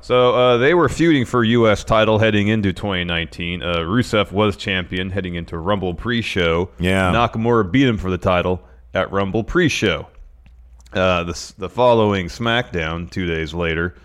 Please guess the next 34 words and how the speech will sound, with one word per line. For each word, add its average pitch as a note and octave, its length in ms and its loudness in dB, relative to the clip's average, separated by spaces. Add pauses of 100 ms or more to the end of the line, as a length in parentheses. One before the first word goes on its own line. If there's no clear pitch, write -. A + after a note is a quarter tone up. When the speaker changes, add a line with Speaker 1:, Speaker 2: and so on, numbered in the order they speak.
(360)
Speaker 1:
is - 80 -16
when G2 120 -4
R-Truth B2 640 0 (500)
beat F#2+ 200 -2
Nakamura F2+ 580 -2
for E2+ 120 -10
the E2+ 80 -6
U E2 180 -2
S D2+ 80 -8
title. E2 380 -4
Speaker 2:
Mm-hmm. G2 480 -2
Speaker 1:
Rusev G2+ 420 2
went F#2 140 0
in F2 100 -2
there, F2 300 0 (340)
uh, E2 380 0
challenged A#2+ 640 0
R-Truth G2 720 0 (400)
for F#2+ 180 -2
a F2 60 0
title F#2 280 0
match. E2+ 440 -6 (480)
R-Truth A2 500 0
accepted, A2 560 -4 (200)
successfully - 720 -6
retained A#2+ 460 -4
the F2 60 -6
title. D2+ 420 -10
Speaker 2:
Yeah. G#2+ 580 2
Speaker 1:
And F#2+ 220 -4
then G2 380 -2
Rusev A#2 500 -2
turned A#2+ 260 -2
heel, G#2 600 2